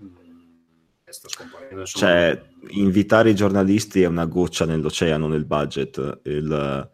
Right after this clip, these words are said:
Speaker 2: quando io facevo eventi come, tipo Gamescom, ok, Gamescom in Germania, e magari dovevo seguire lo stand di, che ne so,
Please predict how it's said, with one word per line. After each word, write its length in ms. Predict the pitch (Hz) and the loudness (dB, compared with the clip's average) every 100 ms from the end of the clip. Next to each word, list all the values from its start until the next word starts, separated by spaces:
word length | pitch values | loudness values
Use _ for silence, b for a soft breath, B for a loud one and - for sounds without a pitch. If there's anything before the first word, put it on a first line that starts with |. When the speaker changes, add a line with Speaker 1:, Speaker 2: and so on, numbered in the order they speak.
| _ _ _ _ _ | _ _ _ _ _
Speaker 2:
quando 320 | - 85 87 | 0 4 6
io 140 | 90 | 6
facevo 400 | 92 92 - 87 | 6 2 4 6
eventi 400 | 87 87 92 95 | 6 6 4 2
come, 240 | 95 92 76 | 0 0 0
tipo 280 | 101 98 87 | 0 0 2
Gamescom, 600 | 95 90 85 87 82 92 | 2 2 0 -2 -2 -6
ok, 280 | 82 87 80 | -2 0 2
Gamescom 460 | 87 92 92 92 87 | 2 0 -2 -4 -4
in 80 | |
Germania, 520 | 85 85 87 90 92 82 | -2 -4 -2 0 0 0
e 220 | 82 80 | 0 0
magari 280 | 82 82 87 | 0 0 0
dovevo 280 | 82 82 | 0 -2
seguire 480 | 78 87 78 82 80 | -2 -6 -2 0 0
lo 120 | 78 78 | 0 -4
stand 400 | - 80 82 80 | -4 -4 -4 -6
di, 240 | 80 78 | -4 -4
che 80 | 78 | -4
ne 80 | 76 | -6
so, 180 | - | -4